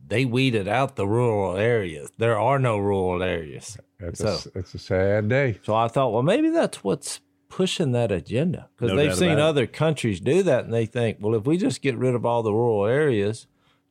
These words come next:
Speaker 1: then we could win every year."
Speaker 3: Well, what's interesting is what's the, the big lie about it in our,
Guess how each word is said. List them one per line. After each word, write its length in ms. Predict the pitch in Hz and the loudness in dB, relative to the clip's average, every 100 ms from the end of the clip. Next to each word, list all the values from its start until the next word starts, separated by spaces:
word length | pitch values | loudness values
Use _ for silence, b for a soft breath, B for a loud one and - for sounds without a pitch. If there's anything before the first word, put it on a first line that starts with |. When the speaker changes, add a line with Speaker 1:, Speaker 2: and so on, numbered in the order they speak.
| - | -4
Speaker 1:
then 260 | 110 107 | -2 2
we 140 | 110 123 | 0 0
could 200 | - 107 | -2 -2
win 260 | 104 107 | 0 2
every 220 | 101 95 107 | 2 0 0
year." 240 | 147 104 B B B B | 0 -2 B B B B
Speaker 3:
Well, 220 | 135 147 | 2 2
what's 220 | 143 123 | 2 2
interesting 540 | 143 202 196 135 107 101 | 0 0 -2 -2 0 0
is 240 | 104 98 | 0 0
what's 220 | 104 107 | -2 -4
the, 300 | - 90 85 73 | -4 -4 -4 -6
the 120 | 85 | -8
big 220 | 90 117 | -2 -2
lie 320 | 95 87 127 | 0 -2 0
about 320 | 127 90 87 87 | -2 -2 -2 -2
it 100 | 85 | -4
in 140 | 80 | -4
our, 280 | 85 131 | -2 -2